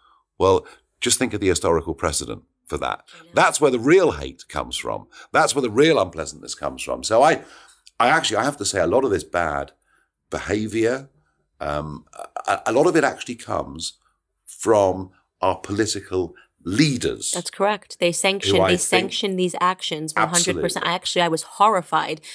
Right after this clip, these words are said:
Speaker 2: You know, I'm following a lot of the, the, the U K politics scene now, but I was horrified to see that this milkshaking trend,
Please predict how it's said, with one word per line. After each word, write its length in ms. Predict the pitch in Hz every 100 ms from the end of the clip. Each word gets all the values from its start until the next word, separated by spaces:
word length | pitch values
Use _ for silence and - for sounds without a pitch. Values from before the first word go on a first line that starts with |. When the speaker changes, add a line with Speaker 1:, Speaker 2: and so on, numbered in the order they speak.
| - _
Speaker 2:
You 60 |
know, 60 | 165
I'm 60 | 165
following 380 | - 170 165 165
a 40 |
lot 180 | 165 160
of 140 | 151
the, 100 | 156
the, 200 | 156 165
the 160 | 156 165
U 140 | 165
K 200 | 160 170
politics 560 | 160 175 170 165 165 -
scene 320 | - 185 180
now, 220 | 170 160
but 100 | 156
I 60 | 175
was 120 | 175
horrified 420 | - 196 190 170 170
to 80 | 160
see 220 | - 175
that 160 | 165
this 160 | 170 165
milkshaking 680 | 170 180 - - 170 160 151
trend, 520 | - 190 165 175